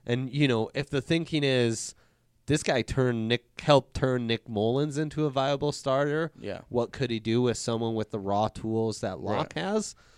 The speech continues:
Speaker 1: Uh, that seems like a pretty sound logic. And then Mike Munchak on top of Juwan James and, you
Speaker 2: Mm-hmm.
Speaker 1: know, a raw ball of clay that is Garrett Bowles, for
Speaker 2: Right.
Speaker 1: example.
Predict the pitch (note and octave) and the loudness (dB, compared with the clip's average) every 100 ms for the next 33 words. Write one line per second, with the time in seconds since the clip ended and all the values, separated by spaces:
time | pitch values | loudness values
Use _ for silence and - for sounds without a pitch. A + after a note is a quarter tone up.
0 | _ _ - A#2 A2 G#2 G2+ G2 _ _ | _ _ -8 -4 0 0 0 -4 _ _
1 | - C#3 - - D#3+ C#3+ C#3 C3+ - - | -2 -2 -2 -2 -2 0 0 -2 -4 -2
2 | C#3 A#2 B2+ A2+ A2 A2+ G#2 C2+ - - | -2 0 -2 -2 2 0 0 -10 -16 -20
3 | _ _ - C3+ E3 C#3+ B2+ D3+ - C3+ | _ _ -8 0 0 2 2 0 0 2
4 | A#3 B3+ - A2 B2 - - _ _ - | 2 2 -2 -2 -2 -6 -20 _ _ -8
5 | B2+ C#3 B2+ B2+ B2 A#2+ A2+ A2+ A2+ B2+ | -2 0 0 0 -4 -2 0 -2 -2 -2
6 | A#2+ A#2 A#2 A2+ - - G#2+ A#2 G#2+ G2 | 0 0 -2 -4 -10 -8 -4 0 2 2
7 | G2 - - _ - A#2 A2+ A#2+ A#2 A#2 | 0 -6 -20 _ -4 0 4 6 6 6
8 | A2+ G#2+ - A#2 A2 G#2+ G#2 G#2 - G#2+ | 6 2 0 0 2 2 0 -2 -2 -2
9 | F#2+ F#2 C#3+ C#3+ A#2 - - A2+ G#2 G#2 | -2 0 4 6 4 0 -2 0 0 -2
10 | G#2 G2 G#2 G#2+ B2+ | -4 -4 -2 -2 -4